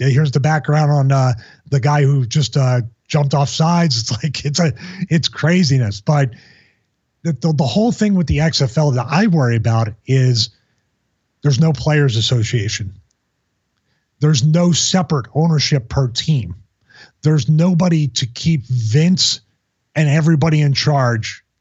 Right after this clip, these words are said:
eh, like, at bay, in check. So in, if this league does last five to ten years or more, what are the C T E lawsuits gonna be? When are those coming? When, what,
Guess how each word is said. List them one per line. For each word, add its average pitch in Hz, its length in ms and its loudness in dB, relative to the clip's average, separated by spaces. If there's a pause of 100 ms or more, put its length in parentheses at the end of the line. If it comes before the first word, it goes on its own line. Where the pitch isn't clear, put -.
(160)
eh, 113 160 -10
like, 143 300 -2
at 127 240 0
bay, 135 420 -2 (180)
in 151 180 0
check. - 540 -4 (800)
So 175 220 0
in, 156 160 0
if 120 220 -4
this - 300 -4 (100)
league 165 380 -2
does 180 280 0
last 139 320 0
five 147 280 0
to - 80 -16
ten 143 260 -2
years 120 420 -4 (260)
or 135 140 0
more, 127 360 -2 (1200)
what 160 160 0
are 180 140 2
the 151 140 0
C 165 260 0
T 160 280 0
E 165 40 2
lawsuits 117 540 0
gonna 123 180 0
be? 113 80 0
When 160 420 2
are 196 80 2
those 151 280 2
coming? 110 380 -2
When, 151 300 0
what, 151 120 0